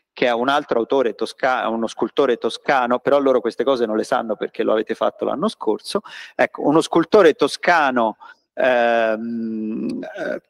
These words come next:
molto amico di Luzzi e, eh, che appunto, da quel che ho capito, è stato oggetto del progetto dell'anno scorso, ricordo. Ah no, Vangi, scusa, scusa, Vangi. Ecco, però anche, anche Vangi è uno scultore, eh, che a Luzzi interessa molto.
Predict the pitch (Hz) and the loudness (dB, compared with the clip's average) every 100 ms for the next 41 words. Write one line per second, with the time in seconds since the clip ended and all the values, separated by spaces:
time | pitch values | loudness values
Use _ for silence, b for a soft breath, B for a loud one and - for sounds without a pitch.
0 | - 202 190 226 160 151 139 147 139 123 | -6 2 6 6 6 2 2 2 2 2
1 | 139 135 123 - 180 240 247 B B - | 4 2 0 -2 0 0 -2 B B -4
2 | 165 165 - 139 123 120 113 110 110 - | 0 0 0 -2 0 0 0 -2 -2 -2
3 | 151 135 - 170 151 127 123 - 156 135 | 0 -2 -2 -2 0 0 0 0 0 2
4 | 139 165 151 120 131 123 113 147 139 - | 0 0 0 2 2 0 2 2 2 0
5 | 117 107 123 113 127 120 - - 110 104 | 0 0 0 0 4 2 0 0 2 2
6 | 104 104 98 - _ _ _ - 117 113 | 2 0 -2 -8 _ _ _ -4 0 0
7 | 117 - - 135 - - 113 120 113 - | 0 -2 2 2 0 -2 0 0 -2 -4
8 | _ _ _ _ _ _ _ _ _ - | _ _ _ _ _ _ _ _ _ -4
9 | 151 180 147 165 170 139 127 127 113 - | 0 2 2 2 2 -2 -4 -2 -2 -2
10 | 143 117 110 - 135 113 117 127 110 113 | 0 2 0 -2 -2 0 0 0 -4 -8
11 | 123 B B B 151 - - B B - | -10 B B B -2 -2 -18 B B 2
12 | 214 151 - 175 220 196 - 139 165 190 | 4 4 2 0 0 -2 0 0 0 -2
13 | - 175 156 120 123 117 120 120 131 127 | 0 2 4 2 -2 -2 -2 -2 0 0
14 | 123 120 113 - 120 - 127 120 117 - | 0 -2 -4 -4 -4 0 4 4 2 -2
15 | - - - 120 113 110 113 - 117 123 | -14 -14 -4 0 2 2 0 0 0 2
16 | 123 - 104 120 107 - 113 98 90 - | 0 -4 -2 0 -2 -2 -8 -6 -10 -8
17 | - | -10